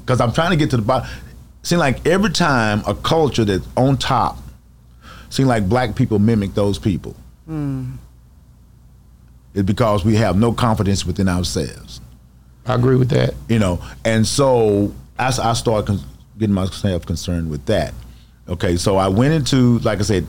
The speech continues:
Speaker 2: The
Speaker 1: Chica-
Speaker 2: Afrocentric.
Speaker 1: I went to, went to Chicago, uh, practiced there. Uh,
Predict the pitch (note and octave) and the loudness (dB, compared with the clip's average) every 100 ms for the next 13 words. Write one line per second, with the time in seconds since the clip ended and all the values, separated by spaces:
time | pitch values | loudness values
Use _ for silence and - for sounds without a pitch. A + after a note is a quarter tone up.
0 | - F#3 F3 C3 F3+ F3 D#3 C#3+ D3 C3 | -6 -4 0 2 0 -2 -4 -6 -8 -12
1 | - G2 A2+ A2 G#2+ - A#2 B2 B2+ A2 | -4 2 2 2 -2 0 0 0 -2 -4
2 | - B2+ G2+ E2+ E2 D#2+ F2 - - - | -2 0 0 0 0 -2 -4 -14 -20 -20
3 | - - - - F2+ F2+ F2 E2+ - - | -20 -20 -20 -6 -2 0 0 -2 -6 -14
4 | - _ - A2+ A2+ - A2 G#2+ E2 D#2+ | -20 _ -6 -4 -2 -4 0 0 2 -2
5 | E2+ - - - - - - - - - | -6 -14 -20 -20 -20 -20 -20 -20 -20 -20
6 | - F#2 F2+ F2 E2+ | -4 -2 0 0 -2